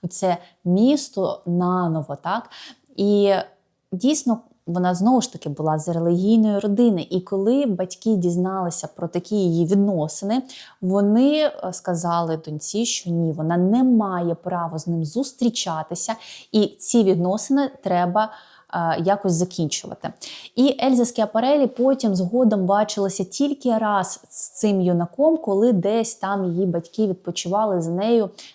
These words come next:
на якомусь там курорті, і він був теж там. Але цей юнак настільки був закоханий в Ельзу Скіапарелі, що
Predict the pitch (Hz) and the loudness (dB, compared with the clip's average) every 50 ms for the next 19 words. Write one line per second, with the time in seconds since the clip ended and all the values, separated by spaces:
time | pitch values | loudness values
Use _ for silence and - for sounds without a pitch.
0 | _ - 180 170 180 - 208 190 180 - - 165 160 - 165 226 247 302 320 320 | _ -2 -2 -2 0 0 -2 -2 -2 -4 -4 -6 -4 -2 0 2 2 2 2 0
1 | - - 214 - 185 175 180 214 233 214 180 165 185 185 - - - 165 180 175 | -4 -6 -4 -2 -2 0 2 2 2 2 2 2 0 -2 -2 -6 -8 -8 -6 -6
2 | - - - - _ _ - - 175 156 143 135 - - - - - - 214 214 | -8 -10 -14 -20 _ _ -4 0 0 0 0 -2 -8 -16 -20 -16 -4 -2 0 0
3 | 220 220 220 - - - 285 302 302 247 226 208 190 180 170 156 - 196 214 - | 0 0 -2 -4 -4 0 0 2 4 4 2 2 2 -2 -4 -4 -4 -4 -6 -4
4 | - - 339 330 320 - 240 196 196 185 180 170 165 196 185 - - 196 190 185 | -4 -2 -2 -2 0 0 0 2 2 2 2 2 0 -2 -6 -4 0 2 4 4
5 | 175 185 - 175 165 156 156 151 156 165 160 151 147 - 156 - - - 165 156 | 2 0 -2 -6 -4 -4 -2 -2 -2 -2 -2 -2 -4 -4 -6 -6 -4 -4 -4 -4
6 | - - 175 170 190 226 269 269 233 202 180 - - 185 | -2 -4 -2 0 2 2 4 4 2 2 0 -2 -6 -6